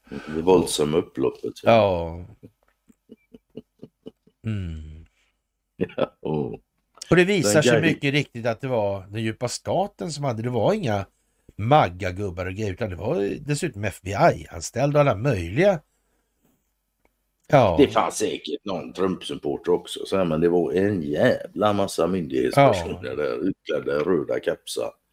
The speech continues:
Speaker 2: Ja.
Speaker 1: <laughs> Det är helt uppenbart.
Speaker 2: Ja.
Speaker 1: Och, ja, F B I-chefen är väl Ray, och han har ju fått frågan där. Han, så, han fick ju frågan, "Hur många hade ni där?" "Ja, jag vet inte." Ja.
Speaker 2: Ja.
Speaker 1: Nej. Nej, men då hade ni ju några i alla fall. <laughs>
Speaker 2: Ja.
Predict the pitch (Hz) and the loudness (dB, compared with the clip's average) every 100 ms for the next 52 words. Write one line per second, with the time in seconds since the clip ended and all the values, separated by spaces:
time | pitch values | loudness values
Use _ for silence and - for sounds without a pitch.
0 | _ _ 131 131 87 85 98 - - - | _ _ 4 6 4 0 -6 -10 -14 -16
1 | _ _ _ _ _ 98 104 98 78 82 | _ _ _ _ _ 0 2 4 2 0
2 | 78 - - 147 127 98 87 - - - | -4 -6 2 6 6 4 2 -6 -20 -20
3 | - - - 82 - - - 120 - - | -6 -2 0 -2 -6 -14 2 2 2 4
4 | 131 113 - - 78 65 - 98 87 80 | 6 6 2 0 -2 -2 -6 -4 -2 -4
5 | 82 92 62 50 50 50 69 82 117 147 | 0 0 0 -4 -8 -6 -4 0 0 0
6 | - - - 156 113 101 101 95 78 82 | -4 -6 -2 2 2 2 0 2 2 0
7 | 95 87 69 80 110 113 107 - 117 143 | 2 2 4 2 2 0 -4 -4 2 4
8 | 113 123 113 107 110 - 73 120 107 - | 4 2 0 0 -2 -6 -4 -2 -2 -4
9 | _ 73 65 69 64 - 117 117 - - | _ -8 -6 -6 -8 -14 -12 -12 -12 -20
10 | - _ - _ - - - _ _ _ | -20 _ -20 _ -20 -20 -20 _ _ _
11 | - 95 82 117 101 85 85 85 107 - | -12 -8 0 2 2 2 -4 -8 -10 -16
12 | - 110 110 98 113 120 - 87 135 113 | 0 0 2 0 2 0 -2 -4 0 0
13 | 80 87 82 62 - - - - - - | 0 0 0 -2 -6 -12 -8 -8 -6 -2
14 | 139 117 110 | 2 2 2